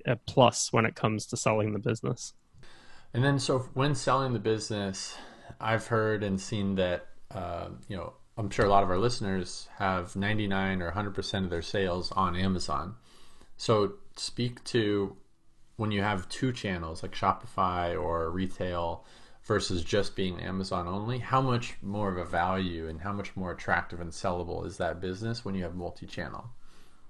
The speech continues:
Speaker 1: It depends on a couple of things. One is the size of that revenue as compared to your overall revenue. So typically it needs to be twenty, thirty percent plus per channel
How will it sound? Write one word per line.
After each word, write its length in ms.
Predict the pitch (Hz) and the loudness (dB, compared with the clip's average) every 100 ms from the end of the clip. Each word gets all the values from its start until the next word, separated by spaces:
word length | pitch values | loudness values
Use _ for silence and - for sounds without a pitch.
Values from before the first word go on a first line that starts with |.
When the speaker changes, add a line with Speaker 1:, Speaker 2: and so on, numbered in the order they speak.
| - - - - - - - - - - - - - | -18 -20 -18 -18 -18 -20 -16 -12 -12 -12 -10 -10 -4
Speaker 1:
It 120 | - - | -2 0
depends 360 | - 160 180 | 4 6 8
on 100 | 180 | 6
a 40 | 139 | 6
couple 280 | 139 - | 4 6
of 80 | 113 | 6
things. 500 | - 113 110 - - - | 8 6 6 0 -2 -2
One 480 | 147 139 151 160 - | 6 8 8 4 4
is 380 | 151 127 120 - - | 8 8 6 2 0
the 180 | 113 | 0
size 460 | 107 - 110 117 135 | 2 2 6 6 4
of 120 | 135 | 6
that 180 | 131 123 | 6 6
revenue 480 | 131 127 143 147 175 - - - _ _ - - | 6 6 6 6 4 0 -16 -20 _ _ -10 0
as 380 | 135 131 - - _ - | 4 4 2 -10 _ -2
compared 380 | 131 - 127 | 2 6 6
to 100 | - | 6
your 160 | 123 - | 2 4
overall 420 | 127 120 117 117 | 6 6 4 4
revenue. 500 | 117 117 123 127 139 - | 4 2 4 2 0 -2
So 300 | - - 117 127 - | -2 4 4 4 4
typically 440 | 143 151 143 131 | 6 6 6 6
it 40 | |
needs 240 | 127 120 - | 6 2 2
to 40 | |
be 120 | - 117 | -2 -2
twenty, 460 | - 117 120 123 | 2 4 6 4
thirty 340 | 117 - 117 123 | 2 6 6 6
percent 440 | - - 120 - - | 0 2 2 0 -2
plus 340 | - 123 - - | 4 4 2 -6
per 200 | - 131 | 4 4
channel 520 | 123 - 113 113 151 | 4 2 2 4 2